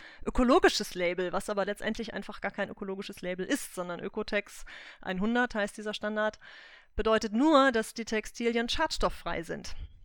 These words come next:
Was wir ja gerne hätten, wenn wir uns Klamotten anziehen. Aber selbst die Klamotten von Primark sind Ökotex einhundert Standard und, äh, weit davon entfernt, nachhaltig produziert zu sein. Und ich glaube, es geht auch da wieder drum,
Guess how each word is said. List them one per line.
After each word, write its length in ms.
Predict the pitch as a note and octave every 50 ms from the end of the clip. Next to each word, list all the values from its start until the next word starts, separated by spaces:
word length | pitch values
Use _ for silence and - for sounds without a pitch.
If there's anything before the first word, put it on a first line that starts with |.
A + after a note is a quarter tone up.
| - - _ _ _ _
Was 220 | - G3 G3 - -
wir 100 | G#3+ A3
ja 140 | A3 A3
gerne 380 | G#3+ G3+ G3+ G3+ G#3+ G#3+ A3+ A3+
hätten, 320 | A3 C4 - - A3+ G3+
wenn 160 | F#3 F#3 F#3 F3+
wir 100 | F3+ D3
uns 160 | F3 F#3+ -
Klamotten 440 | - F#3+ F#3 F3+ F3+ - - F3+ -
anziehen. 520 | - F#3+ F#3+ F3+ - - G3 F3+ F3 E3+
Aber 160 | E3+ F3+ F#3
selbst 280 | F3 G3 A3+ A3+ - -
die 60 | A3+
Klamotten 360 | - G#3+ G#3 G#3+ G#3+ - A3
von 180 | - A3+ G#3+ -
Primark 500 | - - F3+ G3+ A#3 G#3+ F#3 F3 - -
sind 240 | - F3+ F3 - -
Ökotex 640 | G#3 G#3 - G3 F#3+ - - F#3+ F#3+ - - -
einhundert 500 | - F#3 F#3 F#3+ G#3 A3+ A3 F#3 E3+ -
Standard 480 | - - D#3+ E3+ F3+ F3+ F#3 G3+ G3+ -
und, 360 | - F#3 F#3 - - - -
äh, 540 | - - F3 E3+ F3+ F3+ F3+ F#3 F#3+ F#3+ F3+
weit 200 | F#3 F#3+ G#3+ -
davon 220 | G#3+ - - G3
entfernt, 340 | G3 G3 - - F#3 F#3+ F#3+
nachhaltig 440 | F3+ F3+ F#3+ - G3+ F#3+ - G3 -
produziert 480 | - G3 F#3 F#3 - - A3+ A#3+ - -
zu 80 | F#3+
sein. 300 | E3 E3+ E3+ F#3 A#3+ B3 - - - - - - - - - - - - -
Und 200 | - - A3+ G#3
ich 140 | A3 A3 -
glaube, 320 | - G3+ F#3+ G#3 A3+ A#3+ A3+
es 160 | G#3+ - -
geht 320 | A#3 A3+ A3+ - - -
auch 160 | - G#3+ -
da 180 | - F3+ F#3 A3+
wieder 200 | B3+ A#3+ A#3+ A#3
drum, 440 | A#3+ A3 A#3 A#3 A#3+ A#3+ A#3+ -